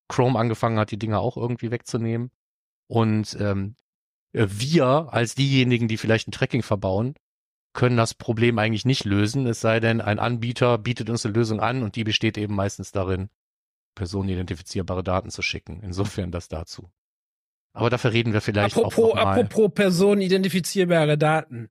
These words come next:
Speaker 1: Mhm.
Speaker 2: Wird ja, das zu erkennen, wird ja mit dem Server-Side-Tracking ein bisschen schwieriger. Hast du da irgendwie online was so gefunden, ob man das irgendwie nachverfolgen kann?
Speaker 1: Wow, also,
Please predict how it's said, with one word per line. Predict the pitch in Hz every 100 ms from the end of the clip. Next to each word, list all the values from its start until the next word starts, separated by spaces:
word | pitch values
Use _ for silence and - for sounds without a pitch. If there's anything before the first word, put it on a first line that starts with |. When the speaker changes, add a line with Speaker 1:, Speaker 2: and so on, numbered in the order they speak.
| _ -
Speaker 1:
Mhm. | 139 127
Speaker 2:
Wird | 165
ja, | 175
das | 156 147 170
zu | -
erkennen, | 175 - 190 220
wird | 208
ja | 185
mit |
dem | 180
Server-Side-Tracking | 156 185 180 165 156 156 165
ein |
bisschen | 151 - 151
schwieriger. | - 160 143 123
Hast | 117
du |
da | 165
irgendwie | 185 165 160 - _
online | - 160 170
was | 165 -
so |
gefunden, | 156 147 - 202 196
ob |
man | 151 151
das | 143
irgendwie | 156 143 139
nachverfolgen | 135 143 175 - 170 170
kann? | - 175 240 _ _ _ -
Speaker 1:
Wow, | 120 123 139 113 95
also, | 120 107 110 95